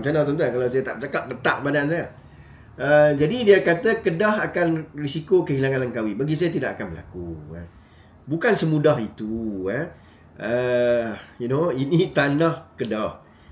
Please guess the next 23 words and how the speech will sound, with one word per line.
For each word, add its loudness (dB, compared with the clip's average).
Langkawi 0
milik -2
hak -6
Kedah. -10
Ah, -2
cuma 2
kalau 6
pembangunan 2
nak -4
dibuat 0
oleh 2
Kerajaan -4
Persekutuan, -2
tidak -2
ada -2
masalah. -2
Malah -2
ada -2
agensi -2
yang 0
diberi -2
nama -2
lada, 0